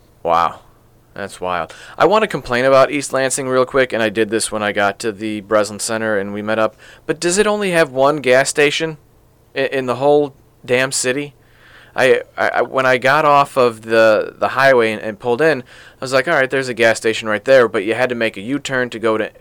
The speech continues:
get in it, and I'm like, "All right, that's, there will be another gas station where I can turn right into, and it'll be fine." And I think I spent, like, fifteen minutes driving around trying to find,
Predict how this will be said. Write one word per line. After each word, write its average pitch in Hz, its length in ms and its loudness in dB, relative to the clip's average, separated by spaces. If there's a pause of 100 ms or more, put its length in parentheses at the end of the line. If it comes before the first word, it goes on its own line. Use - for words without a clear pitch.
(140)
get 107 200 -4
in 135 120 0
it, 139 280 -4
and 107 80 -10
I'm 107 80 -8
like, 104 200 -6
"All 107 80 0
right, 78 200 -4 (560)
that's, - 420 -4
there 123 160 2
will 120 80 2
be 113 180 -2
another 107 280 -2
gas 98 300 -2
station 101 360 -6
where 98 120 -2
I 92 60 -2
can 92 140 -16
turn 98 240 -8
right 95 220 -2
into, 90 420 -12 (300)
and 110 80 -12
it'll 98 100 -12
be 98 80 -12
fine." 98 380 -4 (420)
And 110 100 -2
I 131 120 2
think 151 200 -4
I 117 100 4
spent, 110 300 -2
like, 98 200 -2
fifteen 123 560 -6
minutes 101 260 -6
driving 98 320 -2
around 95 400 -4 (300)
trying 107 220 -4
to 98 60 -6
find, 98 440 -2